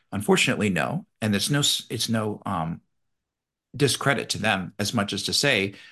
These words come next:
the difference that we're seeing is, is the, the, the, uh, co-, organizations that are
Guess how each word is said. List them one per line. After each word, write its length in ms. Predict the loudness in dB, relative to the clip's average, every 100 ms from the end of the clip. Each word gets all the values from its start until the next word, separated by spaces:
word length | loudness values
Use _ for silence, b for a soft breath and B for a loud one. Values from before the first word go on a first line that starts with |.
| B _ _ _ -6
the 80 |
difference 500 | -2 0 2 0 2 0
that 140 | -2
we're 120 | 0
seeing 420 | 0 0 0 -2
is, 220 | -2 -4 -4
is 340 | -6 -6 -6
the, 140 | -4
the, 220 | -4 -4 -6
the, 440 | -2 0 0 -2
uh, 120 | -6 -6 -6
co-, 140 | -2 0
organizations 720 | 0 2 0 0 0 -2 -2
that 180 | -2 -4
are 280 | -4 -4